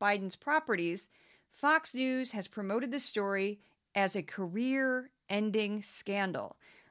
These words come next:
Last week, the network's fever-pitched hysteria about the documents hit a bit of a speed bump when similar material was found by former Vice President Mike Pence. For two solid weeks, several Fox News hosts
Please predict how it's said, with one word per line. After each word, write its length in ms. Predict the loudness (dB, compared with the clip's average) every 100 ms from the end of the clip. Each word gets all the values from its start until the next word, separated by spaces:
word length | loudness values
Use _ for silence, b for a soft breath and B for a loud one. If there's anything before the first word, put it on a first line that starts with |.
| -2
Last 380 | 4 4 2 -2
week, 240 | -4 -2
the 80 | -2
network's 480 | 0 0 0 -4 -4
fever-pitched 640 | -2 -2 -2 -2 -4 -6
hysteria 640 | -8 -2 4 6 6 4 2
about 380 | 0 4 4 2
the 80 |
documents 640 | 2 4 4 2 -4 -6 -10 b b b b
hit 120 | 2
a 60 |
bit 400 | 2 2 0 0 -2
of 120 | 2 2
a 80 |
speed 400 | 0 0 2 2
bump 280 | 2 0 0 -12 b b -4
when 200 | -2 0
similar 460 | -2 -2 2 2
material 500 | 0 -2 2 6 6
was 160 | 4 0
found 260 | -2 0
by 120 | 0 -2
former 420 | -2 -2 0 0
Vice 320 | 2 0 0
President 520 | -6 -6 -4 -4 -6 -4
Mike 320 | -6 -6 -12
Pence. 540 | -8 -6 -8 -12 -16 b b b b
For 140 | -8 -8
two 560 | -2 2 4 4 0
solid 720 | -6 -4 2 4 4 2 -2 -2
weeks, 480 | -2 -2 -8 -16 -12
several 500 | -2 2 2 2 0
Fox 420 | 2 2 2 -2
News 220 | -4 0
hosts 380 | 0 -2 -6